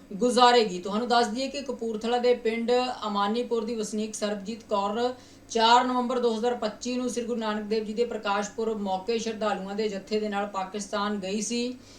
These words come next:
ਅਤੇ ਉੱਥੇ ਜਾ ਕੇ ਉਸਨੇ ਪਾਕਿਸਤਾਨ ਦੇ ਵਿੱਚ,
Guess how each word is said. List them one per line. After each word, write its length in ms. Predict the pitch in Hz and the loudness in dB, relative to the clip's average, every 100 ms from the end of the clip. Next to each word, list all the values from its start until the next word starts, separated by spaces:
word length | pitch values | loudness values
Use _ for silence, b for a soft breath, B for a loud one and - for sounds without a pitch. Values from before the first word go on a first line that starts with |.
| B - | B -4
ਅਤੇ 200 | 214 247 | 0 4
ਉੱਥੇ 360 | 247 226 220 247 | 6 4 4 2
ਜਾ 240 | 233 220 | 4 4
ਕੇ 240 | 214 233 240 | 2 2 2
ਉਸਨੇ 480 | 226 220 - 233 233 | 2 -2 -4 -6 -6
ਪਾਕਿਸਤਾਨ 840 | - 208 208 240 214 240 226 226 | 0 2 2 -2 -2 -2 -2 0
ਦੇ 140 | 226 | 0
ਵਿੱਚ, 560 | 208 214 214 233 240 | 2 2 2 4 6